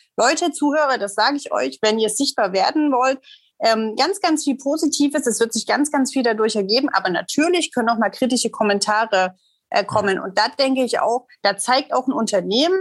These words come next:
eine Person Haltung, wenn die mit den kritischen Kommentaren gut und in einer, ja, eleganten Weise umgeht. Das macht nämlich auch nochmal was für die Positionierung.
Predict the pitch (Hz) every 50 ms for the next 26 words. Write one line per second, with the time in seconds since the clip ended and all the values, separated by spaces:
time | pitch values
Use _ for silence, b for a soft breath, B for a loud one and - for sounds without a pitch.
0 | 392 - _ - 202 180 214 214 208 214 226 214 202 185 208 233 254 285 285 -
1 | 311 285 247 208 202 202 202 202 202 196 196 196 196 196 - 277 277 277 285 -
2 | 285 262 - 240 214 208 202 196 196 196 202 - - 170 160 b b b b b
3 | _ _ _ _ _ _ - _ _ 262 285 330 370 392 392 - - - _ _
4 | _ _ - 233 233 240 240 - - - 226 226 226 - - - 202 208 214 214
5 | 208 202 202 202 - - 208 190 185 185 185 - - - 226 214 214 214 214 226
6 | 269 262 - 240 208 202 202 202 196 214 - 254 254 226 - - - - 175 -
7 | - 214 214 - - 240 240 240 - - 247 226 208 - 214 240 247 262 240 196
8 | 185 - 180 185 - - - 185 196 190 - 214 196 185 190 185 - 196 185 180
9 | 175 - 180 180 185 185 -